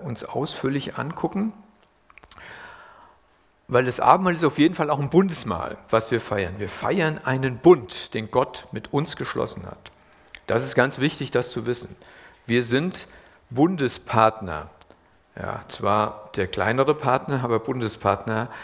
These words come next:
von Gott, weil er hat einen Bund mit uns geschlossen.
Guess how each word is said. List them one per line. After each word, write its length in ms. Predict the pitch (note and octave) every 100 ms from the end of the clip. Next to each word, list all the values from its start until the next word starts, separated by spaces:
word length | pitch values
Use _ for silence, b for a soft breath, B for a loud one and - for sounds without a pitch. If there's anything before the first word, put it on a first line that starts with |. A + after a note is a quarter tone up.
| B B B
von 300 | - G#2 G#2+
Gott, 400 | A2 - - -
weil 180 | G2+ G2
er 160 | A#2 A#2
hat 120 | A#2+
einen 220 | A2+ A#2
Bund 340 | - C3+ F3+
mit 140 | B2 G2+
uns 200 | G2 -
geschlossen. 520 | F#2+ - - - F#2